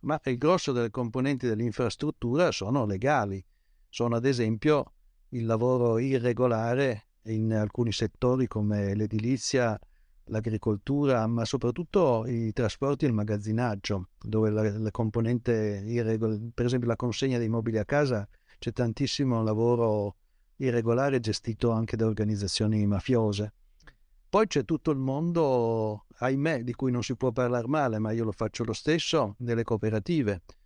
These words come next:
Le cooperative sono spesso dei meccanismi di sfruttamento, eh, molto, molto accentuato.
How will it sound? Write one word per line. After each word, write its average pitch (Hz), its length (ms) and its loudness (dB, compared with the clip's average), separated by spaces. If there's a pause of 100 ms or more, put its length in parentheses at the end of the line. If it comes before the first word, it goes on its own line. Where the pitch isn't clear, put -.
(380)
Le - 140 -6
cooperative 123 520 2
sono 120 360 0
spesso 156 580 0
dei 110 160 -4
meccanismi 123 720 -2
di 107 480 0
sfruttamento, 117 1160 0 (540)
eh, 104 540 -2 (680)
molto, 127 420 2
molto 110 600 0 (400)
accentuato. 110 920 0